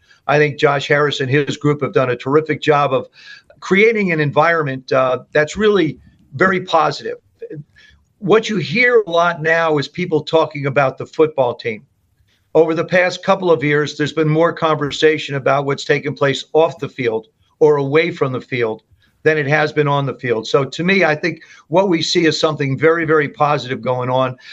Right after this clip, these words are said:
And, you know, you, you look at the, you look at our running backs, you look at our wide receivers, you look at the defensive line.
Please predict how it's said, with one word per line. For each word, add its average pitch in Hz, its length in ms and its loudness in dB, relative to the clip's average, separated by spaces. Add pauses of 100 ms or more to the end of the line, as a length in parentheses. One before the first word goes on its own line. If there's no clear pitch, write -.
(180)
And, 202 120 0
you 233 60 6
know, 208 340 0
you, 214 260 -2
you 247 260 2
look 254 220 2
at 170 160 -2 (320)
the, 160 240 2
you 196 160 -2
look 240 220 4
at 196 80 0
our 180 120 4
running 180 320 0
backs, 131 300 -2
you 175 60 -2
look 208 120 0
at 196 80 4
our 185 80 2
wide 170 300 2
receivers, 143 500 -2
you 208 120 -2
look 233 180 2
at 226 100 -4
the 165 80 -4
defensive 156 600 -2
line. 131 420 -2